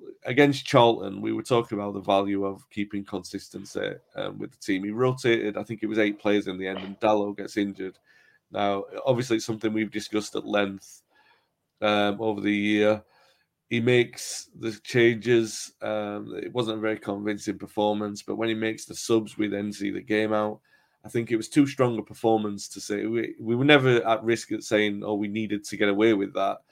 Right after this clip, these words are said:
That's why we brought the players on." We were usually more or less in control, but,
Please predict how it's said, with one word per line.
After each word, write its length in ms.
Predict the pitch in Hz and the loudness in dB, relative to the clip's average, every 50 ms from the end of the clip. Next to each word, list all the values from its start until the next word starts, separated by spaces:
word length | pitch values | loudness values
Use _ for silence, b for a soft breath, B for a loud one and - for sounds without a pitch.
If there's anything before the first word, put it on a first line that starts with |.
| _ _ _ - | _ _ _ -12
That's 160 | 104 101 - | -8 -2 0
why 80 | 101 | 2
we 140 | 101 104 101 | 2 2 0
brought 200 | 98 - 107 104 | 0 -2 -2 -2
the 60 | 101 | -2
players 380 | - - _ 101 101 101 104 101 | -6 -4 _ -2 0 0 0 2
on." 260 | 107 104 101 98 104 | 2 0 0 -2 -6
We 120 | 107 107 110 | -6 -4 -2
were 120 | 110 110 | -2 -2
usually 800 | 110 117 117 113 113 117 117 110 101 107 107 107 104 104 101 - _ _ _ | -2 -2 -4 -2 -2 -2 0 0 -2 0 0 2 0 0 -2 -6 _ _ _
more 260 | 110 113 113 113 110 | -4 2 4 4 4
or 40 | 104 | 4
less 280 | 101 107 113 110 - - | 2 2 0 0 -2 -6
in 120 | 107 107 - | -10 -12 -10
control, 640 | - - - - - - 98 95 95 98 - - B B B B B B B B B B _ _ _ _ _ | -12 -12 -12 -10 -6 -6 -4 -4 -4 -6 -6 -10 B B B B B B B B B B _ _ _ _ _
but, 260 | - 139 113 104 101 | 4 4 4 4 2